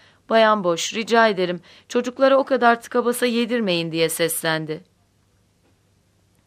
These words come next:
Genç kadın yerinden kalktı. Gidip çocukların iskemlelerinin arkasında ayakta durarak bir süre konuştu. Küçüklerin aklı ermezdi.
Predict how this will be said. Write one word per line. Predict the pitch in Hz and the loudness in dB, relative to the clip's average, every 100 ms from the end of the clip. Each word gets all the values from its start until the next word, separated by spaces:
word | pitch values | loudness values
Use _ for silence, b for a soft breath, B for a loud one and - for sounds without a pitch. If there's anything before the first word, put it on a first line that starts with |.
| _ | _
Genç | - 220 226 | -2 0 0
kadın | - 185 | -2 -4
yerinden | 208 190 175 180 170 170 | -2 -4 -4 -4 -4 -4
kalktı. | 165 160 - - - B B B B B | -8 -12 -14 -18 -20 B B B B B
Gidip | 254 277 | -4 -4
çocukların | - 262 240 247 247 247 | -2 -4 -4 -2 -2 -2
iskemlelerinin | 233 - 240 233 202 196 190 | -6 -2 -2 0 -2 -4 -4
arkasında | 185 185 196 175 196 202 | -4 -4 -4 -8 -4 0
ayakta | 214 208 208 - | 2 2 -2 -8
durarak | 185 185 185 190 | -4 -2 -2 -6
bir | 233 | -12
süre | 226 - 185 | -10 -8 -8
konuştu. | 185 170 165 160 - - - b b b b _ | -8 -12 -10 -12 -12 -16 -16 b b b b _
Küçüklerin | 240 247 240 240 240 | -10 -10 0 2 4
aklı | 208 208 208 | 0 0 0
ermezdi. | 185 185 180 170 156 165 | 0 0 -2 -4 -8 -14